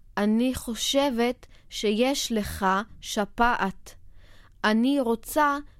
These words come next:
לרשום לך אנטיביוטיקה. אתה צריך לשכב במיטה שלושה ימים, לשתות הרבה תה חם ולקחת כדור כל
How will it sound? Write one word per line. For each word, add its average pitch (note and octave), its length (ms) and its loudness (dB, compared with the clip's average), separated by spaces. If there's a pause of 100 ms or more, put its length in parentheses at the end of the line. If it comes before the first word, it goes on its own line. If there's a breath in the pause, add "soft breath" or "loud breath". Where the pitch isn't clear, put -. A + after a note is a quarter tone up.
לרשום A3+ 720 2
לך G#3+ 360 -2 (440 soft breath)
אנטיביוטיקה. A3+ 1040 0 (760 loud breath)
אתה D4 280 2 (100)
צריך B3 640 0
לשכב A#3 640 0 (100)
במיטה G3 640 2 (360 soft breath)
שלושה A#3 640 2
ימים, A#3+ 600 2 (500 soft breath)
לשתות A#3 680 0
הרבה A#3 580 0 (140)
תה C4+ 100 0 (220)
חם F#3+ 580 0 (440 loud breath)
ולקחת G#3+ 720 0
כדור A#3+ 680 0 (320 soft breath)
כל C4+ 300 2